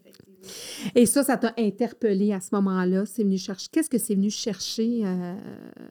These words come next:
Speaker 2: à ce moment-là en toi, là, quand t'as vu ça dans les médias ?
Speaker 1: Ben, c'est sûr que s-, moi, j'avais déjà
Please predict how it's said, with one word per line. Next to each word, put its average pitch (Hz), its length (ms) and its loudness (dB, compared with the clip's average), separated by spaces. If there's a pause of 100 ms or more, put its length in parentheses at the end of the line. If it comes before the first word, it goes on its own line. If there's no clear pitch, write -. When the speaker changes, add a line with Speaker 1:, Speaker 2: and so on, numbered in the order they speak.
(400)
Speaker 2:
à 202 100 2
ce 190 120 0
moment-là 202 420 6
en 190 60 2
toi, 202 320 2
là, 196 80 2
quand 190 200 -2
t'as 190 140 2
vu 185 200 2
ça 196 240 0
dans 190 100 -4
les 180 100 -4
médias ? 180 400 -6 (640)
Speaker 1:
Ben, 190 240 -12 (100)
c'est - 220 -12
sûr 262 300 -10
que 202 80 -8
s-, - 880 -12 (160)
moi, 202 380 -4
j'avais 185 220 -8
déjà 175 500 -14